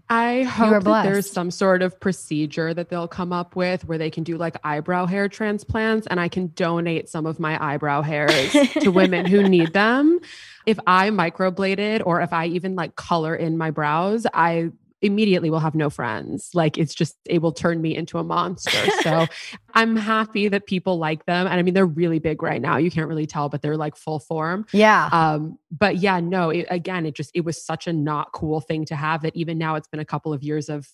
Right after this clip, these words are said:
Speaker 1: big eyebrows being trendy, but I'm still like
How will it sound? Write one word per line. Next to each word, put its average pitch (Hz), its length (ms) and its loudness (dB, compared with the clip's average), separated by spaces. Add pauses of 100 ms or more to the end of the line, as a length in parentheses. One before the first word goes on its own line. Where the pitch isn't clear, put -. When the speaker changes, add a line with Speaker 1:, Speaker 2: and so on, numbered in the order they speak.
(140)
Speaker 1:
big 151 200 -4
eyebrows 147 320 -6
being 151 160 -6
trendy, 151 420 -2
but 160 140 0
I'm 151 180 -2
still 156 260 -4
like - 400 -6